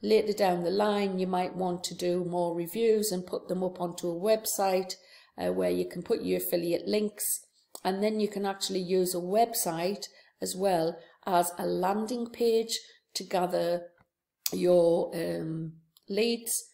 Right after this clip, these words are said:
and also used as a platform for advertising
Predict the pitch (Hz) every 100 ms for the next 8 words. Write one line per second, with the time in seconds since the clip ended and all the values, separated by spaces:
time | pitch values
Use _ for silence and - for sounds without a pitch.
0 | _ _ 196 190 226 240 - 185 175 180
1 | 180 175 175 - - 185 175 170 - -
2 | _ _ - 196 - - - - 180 180
3 | 202 214 185 - 180 180 - 175 175